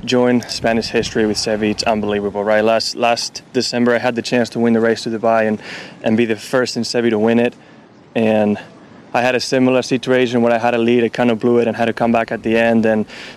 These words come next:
you know, I kinda held steady today to, to get it done, but again, it's hard to process, you know, it's,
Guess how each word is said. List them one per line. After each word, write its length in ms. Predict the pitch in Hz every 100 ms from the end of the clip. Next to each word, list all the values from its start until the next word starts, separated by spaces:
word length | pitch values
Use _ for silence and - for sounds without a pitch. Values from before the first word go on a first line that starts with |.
| -
you 80 | 117
know, 100 | 113
I 140 | 107
kinda 260 | - 127 120
held 200 | 120 113
steady 300 | - 127 117
today 340 | - 117 117
to, 200 | - 117
to 140 | - 113
get 140 | 117
it 100 | 113
done, 260 | 110 117 113
but 220 | 113 110 - - - - - - - -
again, 240 | 127 139 143
it's 120 | -
hard 180 | 143 131
to 60 |
process, 560 | - 127 123 123 110 -
you 60 |
know, 200 | 117 117
it's, 420 | 113 107 - -